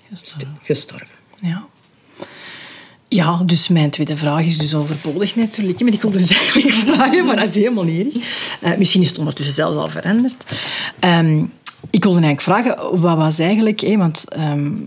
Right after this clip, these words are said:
Speaker 1: nu dat we een beetje weten van de situatie, ehm, het gaat hier over opnieuw aan het werk. Wat was jullie, ehm, werksituatie of waren jullie aan het werk toen dat, dat gebeurde?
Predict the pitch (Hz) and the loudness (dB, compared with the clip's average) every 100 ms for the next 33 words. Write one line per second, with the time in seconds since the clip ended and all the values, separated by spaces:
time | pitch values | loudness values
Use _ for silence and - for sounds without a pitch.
0 | - _ - 175 147 151 147 147 151 147 | -14 _ -6 0 0 0 -2 -2 -2 0
1 | 147 170 165 147 - - 151 151 175 190 | 0 0 -2 -4 -6 -8 -6 -2 0 0
2 | - 202 208 - - - - - - 165 | 0 0 0 -2 -14 -12 -14 -16 -14 -8
3 | 156 156 - - 190 175 165 147 151 160 | -4 -4 -6 -2 2 4 2 0 -2 -4
4 | - 170 151 147 139 147 202 254 - - | 0 2 2 0 0 0 0 0 -6 -8
5 | - - - - 175 240 320 - 175 156 | -14 -14 -4 2 2 2 0 2 2 2
6 | 151 - - - 156 143 139 139 165 - | 0 -4 -20 -8 -6 -4 -4 -4 -6 -10
7 | - 160 170 202 - 180 175 147 151 156 | -4 2 2 2 0 0 0 0 0 0
8 | 160 - 180 202 - 151 - 143 180 180 | 0 2 4 4 2 -4 -2 0 2 4
9 | 175 175 156 147 139 151 190 214 - 160 | 4 2 0 -4 -2 -2 0 -2 -2 0
10 | 151 135 139 - 139 165 175 147 - | 0 0 -4 -8 -6 0 2 0 -4